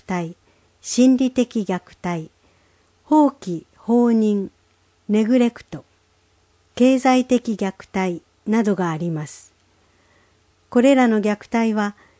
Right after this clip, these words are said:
施設だけでなく、家庭や職場などでも起こりうるものです。虐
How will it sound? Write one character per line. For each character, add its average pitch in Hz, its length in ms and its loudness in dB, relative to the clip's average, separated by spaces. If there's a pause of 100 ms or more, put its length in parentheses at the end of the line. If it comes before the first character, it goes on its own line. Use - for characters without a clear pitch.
(120)
施 - 200 -6
設 254 300 0
だ 220 140 0
け 254 140 2
で 226 140 0
な 202 140 -2
く、 - 180 -16 (380)
家 247 500 2
庭 233 140 0
や - 160 -10
職 208 320 -4
場 269 140 2
な 277 160 4
ど 254 120 2
で 208 120 0
も 180 220 -2
起 202 80 -10
こ 254 160 2
り 247 140 6
う 247 100 4
る 202 100 0
も 165 140 -2
の 170 140 -4
で 147 120 -12
す。 - 260 -18 (1000)
虐 214 280 -4